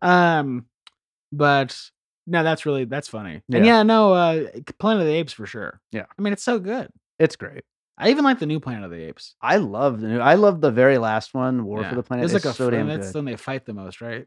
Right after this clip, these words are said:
Speaker 2: Uh, they, there's a lot of fighting. It's also pretty much a silent film for, like, ninety percent of it.
Speaker 1: That's right. Yeah, yeah,
Speaker 2: Yeah.
Speaker 1: yeah.
Speaker 2: It's, it's just awesome.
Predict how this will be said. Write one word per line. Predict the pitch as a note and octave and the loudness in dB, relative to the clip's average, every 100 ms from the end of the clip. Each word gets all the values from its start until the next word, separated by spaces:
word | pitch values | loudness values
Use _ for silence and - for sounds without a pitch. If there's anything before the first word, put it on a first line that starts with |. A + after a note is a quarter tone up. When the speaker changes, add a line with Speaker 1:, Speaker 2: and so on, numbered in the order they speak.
| _ | _
Speaker 2:
Uh, | A#2+ A#2 A2+ A2+ A2 A2+ | 0 4 4 2 0 -2
they, | C3 C3+ | -2 0
there's | C#3+ A#2+ | 0 0
a | |
lot | G#2+ A#2 A2+ | -2 -4 -4
of | |
fighting. | - A#2+ A#2 A#2 A#2 A2+ | -4 -2 -2 -2 -6 -6
It's | A2 B2+ | -6 -6
also | A2+ - A#2+ A2 G#2 G2+ _ _ _ | -6 -2 0 0 -4 -10 _ _ _
pretty | - C#3 | -2 0
much | B2 A2+ | 0 -2
a | |
silent | F#2+ G2+ A2+ A#2+ - | -10 -8 -8 -8 -8
film | A#2+ A2+ B2 | -6 -4 -6
for, | - G#2 | -6 -8
like, | G#2 G#2 | -8 -8
ninety | G#2 G#2+ | -10 -10
percent | G2+ G2 G#2+ A2+ | -12 -14 -10 -6
of | A#2 | -4
it. | |
Speaker 1:
That's | A2+ - | -4 -6
right. | C#3 E3+ C3 | -6 -4 -4
Yeah, | C3 C#3+ | -6 -6
yeah, | |
Speaker 2:
Yeah. | C3+ C3+ | -6 -6
Speaker 1:
yeah. | C3+ C#3 A#2 - | -8 -8 -12 -18
Speaker 2:
It's, | - - - | -20 -12 -10
it's | - | -8
just | - - | -10 -12
awesome. | - G2 - A2+ | -16 -16 -16 -18